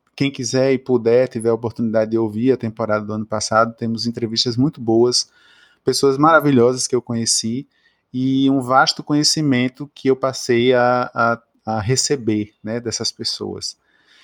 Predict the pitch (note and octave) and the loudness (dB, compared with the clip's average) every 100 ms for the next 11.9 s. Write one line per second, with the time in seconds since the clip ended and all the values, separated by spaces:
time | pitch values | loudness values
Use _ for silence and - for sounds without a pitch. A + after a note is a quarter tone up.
0 | _ _ _ - D3 D3+ D#3 D#3+ E3 F3 | _ _ _ -2 2 4 4 4 4 6
1 | A#3 D#3 F3+ G#3 - B2+ B2 B2 D3 D#3 | 4 2 0 2 0 0 0 0 0 -2
2 | C#3+ D3+ - D#3 D#3+ - - _ C3+ C3+ | 0 0 0 0 2 0 -2 _ -2 0
3 | D#3+ D#3 C#3+ D3 D3 D3+ D3 - C3+ B2 | 0 2 2 2 0 -2 -2 -2 2 2
4 | B2+ C#3 C3+ C#3 C#3 C#3+ C#3 - C3+ D3 | 4 2 2 0 0 0 0 0 2 2
5 | D3+ _ - B2+ - C3 B2+ B2+ B2+ B2+ | 0 _ -10 -10 -10 -12 -8 -8 -2 0
6 | B2 A#2 A2+ A2 A2 - _ A2 G#2 A2+ | 0 0 -2 -2 -6 -10 _ -6 -2 0
7 | B2 A#2 A#2 A#2 G#2+ A2+ C#3+ E3 - C#3+ | -2 -4 -2 -2 0 2 2 0 0 0
8 | C#3 C3 - A2 G#2+ B2+ C#3+ A#2 G#2 A#2 | 0 -4 -6 -4 0 2 2 2 -2 -8
9 | - A2+ - A2 A#2 A#2 B2 B2 A#2+ - | -6 -8 -6 -4 0 2 4 4 4 -2
10 | A2 - G#2 A2+ G#2+ A#2 A#2 A#2+ C#3+ - | -14 -12 -12 -4 -2 0 0 -2 -4 -4
11 | D#3 C#3+ D#3 - D#3 - C3 C3+ D#3 | -2 -2 -2 -2 2 2 2 0 -2